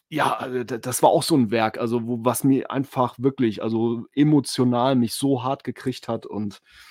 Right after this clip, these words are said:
ja, für, auch f-, auch für diese Bücher liebe ich einfach Image und deswegen wollte ich das zumindest mal noch kurz einmal zeigen.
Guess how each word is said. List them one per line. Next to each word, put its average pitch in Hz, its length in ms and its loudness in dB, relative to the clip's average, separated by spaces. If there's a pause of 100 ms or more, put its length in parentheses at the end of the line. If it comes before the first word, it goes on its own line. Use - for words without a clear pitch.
(560)
ja, 139 140 8
für, 151 200 4 (120)
auch 139 160 6
f-, - 240 -12
auch 180 180 10
für 147 180 2
diese 156 300 2
Bücher 135 320 0
liebe 117 220 4
ich - 140 -2
einfach 104 260 -6
Image 98 420 -10
und 101 160 -14
deswegen 113 320 -4
wollte 113 160 -2
ich - 100 -10
das 110 220 0
zumindest 107 440 2
mal 104 100 0
noch 104 140 -6
kurz - 440 -4 (1040)
einmal 107 320 -2
zeigen. 95 360 -14